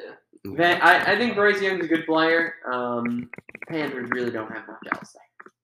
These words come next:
Speaker 2: Like, and I, it, I don't think this is gonna be a great year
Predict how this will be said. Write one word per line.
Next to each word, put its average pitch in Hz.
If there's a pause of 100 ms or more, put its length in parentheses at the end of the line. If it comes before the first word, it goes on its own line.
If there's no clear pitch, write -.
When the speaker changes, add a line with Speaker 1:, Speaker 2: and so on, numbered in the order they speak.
(920)
Speaker 2:
Like, 139
and 139
I, 135
it, 131 (1400)
I 160
don't 185
think 180
this 165
is 151
gonna 151
be 139
a 127
great 120
year -